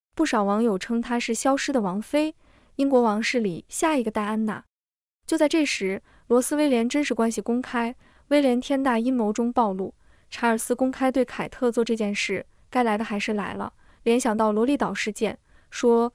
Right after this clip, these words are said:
凯特和威廉王子的弟弟哈里王子有婚外情，让王室蒙羞，被王室雪藏，就给人的感觉，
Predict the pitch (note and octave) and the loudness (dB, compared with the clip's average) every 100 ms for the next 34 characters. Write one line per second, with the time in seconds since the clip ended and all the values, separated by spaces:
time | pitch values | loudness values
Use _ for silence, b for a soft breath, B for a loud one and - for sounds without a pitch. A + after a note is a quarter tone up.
0 | - - F#3+ - C4 A#3+ A3 A#3 C4 A#3+ | -8 -6 -4 -2 0 0 0 2 2 2
1 | A#3 A3 A#3 G3+ F#3+ A#3 G#3 G3+ A3+ A3+ | 0 -2 -2 -8 -6 -4 -4 -4 -2 -2
2 | F#3+ G#3 A3+ G3 G#3+ - G3 - B3 B3 | -2 -4 -4 -6 -8 -6 -6 -2 0 0
3 | G#3 - E3+ G#3+ b b b B3 A3 G3 | -2 -6 -12 -14 b b b -2 0 0
4 | A3 B3 G3+ G3 A3 B3 A#3+ - _ - | 0 0 -2 -2 0 2 2 -2 _ 0
5 | B3+ G#3+ G3 A3 C4 - - - F#3+ G#3+ | 2 2 0 -2 -4 -4 -6 -8 -12 -12
6 | _ _ _ - G#3 - _ - A3 F#3+ | _ _ _ -4 -4 -6 _ -4 -2 0
7 | G3 B3+ G#3 G3 - G#3 | 0 0 -2 -6 -10 -12